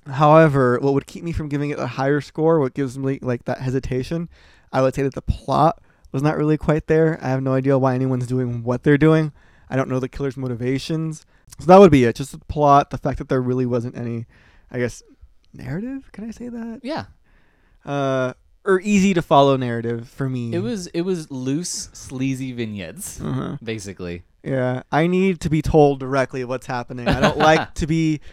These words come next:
Speaker 1: having to guess, 'cause I always guess wrong, as we witnessed yesterday after I saw Arrival, and I got the whole meaning wrong.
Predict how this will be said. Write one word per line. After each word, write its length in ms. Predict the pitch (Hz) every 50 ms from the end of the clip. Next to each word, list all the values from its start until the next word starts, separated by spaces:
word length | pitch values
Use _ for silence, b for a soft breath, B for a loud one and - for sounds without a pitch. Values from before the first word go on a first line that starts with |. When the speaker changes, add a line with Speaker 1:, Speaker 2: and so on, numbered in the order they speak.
| b b
Speaker 1:
having 320 | - 147 143 143 147 143 143
to 60 | 143
guess, 640 | 135 127 147 143 147 151 151 - - - - - - -
'cause 160 | - 156 143
I 80 | 143 139
always 260 | 139 139 143 143 139
guess 240 | - 151 139 - -
wrong, 520 | 139 147 143 143 139 143 143 147 147 151 -
as 260 | 120 131 131 131 127
we 180 | 117 127 131 123
witnessed 400 | 123 131 127 135 135 123 - -
yesterday 400 | 135 120 - - 131 135 135 131
after 220 | 123 120 - 135
I 60 | 127 120
saw 240 | - 135 127 127
Arrival, 540 | 123 120 120 123 120 113 123 123 123 123 127 b b b b b b b b b -
and 120 | - 120
I 60 | 120
got 120 | 120 120 117
the 80 | - 120
whole 120 | 127 139
meaning 280 | 131 127 120 117 110 110
wrong. 320 | 110 107 107 107 104 104